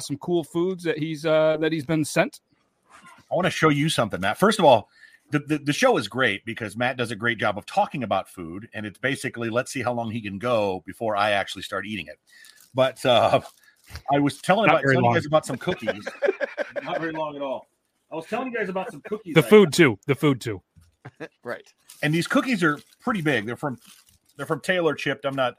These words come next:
Speaker 2: I, they didn't pay me anything. They just sent me free, free cookies.
Speaker 1: Yep.
Speaker 2: Pretty big.
Speaker 1: Look
Speaker 2: Look
Speaker 1: at the
Speaker 2: how
Speaker 1: size.
Speaker 2: thick these damn cookies are.
Speaker 3: Jesus.
Speaker 1: Ooh, that grew
Speaker 2: Individually
Speaker 1: quick.
Speaker 2: wrapped, and they're good.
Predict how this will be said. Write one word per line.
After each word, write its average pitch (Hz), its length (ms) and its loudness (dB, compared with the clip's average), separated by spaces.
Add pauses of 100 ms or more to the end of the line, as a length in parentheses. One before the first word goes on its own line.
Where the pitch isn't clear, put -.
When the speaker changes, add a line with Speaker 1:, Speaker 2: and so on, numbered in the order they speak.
Speaker 2:
I, 120 140 -6
they 127 120 -6
didn't 131 240 -6
pay 123 160 -2
me 113 80 -6
anything. 107 220 -8
They 104 60 -12
just 101 140 -10
sent 101 120 -10
me 98 60 -10
free, 98 380 -10
free 113 120 -10
cookies. 110 260 -8
Speaker 1:
Yep. - 100 -2 (280)
Speaker 2:
Pretty 233 120 0
big. 196 120 6
Speaker 1:
Look - 100 0
Speaker 2:
Look 226 100 2
Speaker 1:
at 185 60 2
the - 100 4
Speaker 2:
how 226 180 8
Speaker 1:
size. - 140 -8 (300)
Speaker 2:
thick - 320 -4
these 139 200 -2
damn 110 240 -2
cookies 101 340 -8
are. 69 300 -8 (100)
Speaker 3:
Jesus. - 460 -18 (1200)
Speaker 1:
Ooh, 147 140 6
that 143 200 8
grew 135 120 4
Speaker 2:
Individually 190 300 4
Speaker 1:
quick. 165 80 8
Speaker 2:
wrapped, 175 580 2
and 135 140 -8
they're 135 60 0
good. 147 140 -4